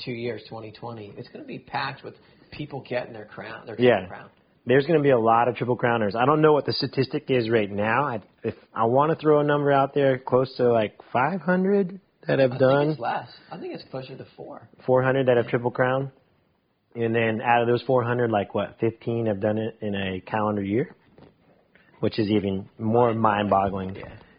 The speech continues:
Speaker 2: So, um, but I think, yeah, I think you're right. I think twenty twenty is gonna be a big Triple Crown year. I think there's gonna be a lot of people out there, and, um,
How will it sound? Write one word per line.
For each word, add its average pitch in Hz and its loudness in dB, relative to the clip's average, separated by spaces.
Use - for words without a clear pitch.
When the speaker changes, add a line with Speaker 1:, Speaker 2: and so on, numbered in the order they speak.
Speaker 2:
So, 104 -2
um, 123 2
but 120 4
I 127 4
think, 170 2
yeah, 139 4
I - -6
think 160 0
you're 175 2
right. 135 4
I 101 -6
think 120 -2
twenty 147 0
twenty 135 2
is 113 -6
gonna 120 -2
be 117 0
a 104 0
big 113 0
Triple 123 -4
Crown 117 -2
year. 110 0
I 95 -10
think 104 -6
there's 104 -4
gonna 107 -4
be 104 -4
a 98 -2
lot 98 0
of 117 -4
people 120 -4
out 117 -2
there, 104 -2
and, 95 -6
um, 98 -6